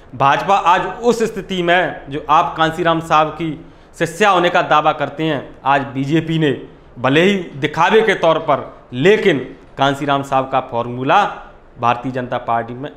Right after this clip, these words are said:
अपना लिया है। अगर यकीन नहीं होता है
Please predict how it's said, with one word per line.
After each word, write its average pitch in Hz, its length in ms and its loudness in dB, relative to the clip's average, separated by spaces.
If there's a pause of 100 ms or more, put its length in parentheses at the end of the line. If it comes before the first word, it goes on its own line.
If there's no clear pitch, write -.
अपना 113 280 -6
लिया 98 240 -14
है। - 100 -20 (240)
अगर 117 220 -6
यकीन 131 360 0
नहीं 208 200 2
होता 170 300 2
है 180 240 -2